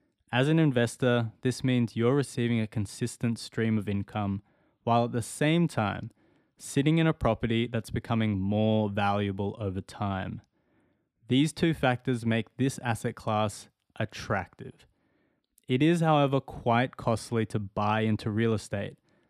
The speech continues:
so a common alternative is to invest into stocks that track real estate trends. Lastly,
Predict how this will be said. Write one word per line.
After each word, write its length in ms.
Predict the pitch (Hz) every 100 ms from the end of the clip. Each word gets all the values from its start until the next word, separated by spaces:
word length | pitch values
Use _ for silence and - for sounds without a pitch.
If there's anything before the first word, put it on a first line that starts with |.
| _
so 160 | - 117
a 60 |
common 420 | - - 147 165
alternative 720 | 170 - - 117 117 113 110 -
is 160 | 113
to 120 | - 110
invest 440 | 104 107 104 -
into 200 | 135 127
stocks 560 | - - 107 - - -
that 220 | 113 -
track 500 | - - 123 110 107 -
real 220 | 110 104
estate 460 | 98 - 101 95 -
trends. 680 | - 107 101 92 - - _ _ _ _ _ _ _ _ _ _ _ _ _ _ -
Lastly, 720 | 135 151 151 - 147 147 147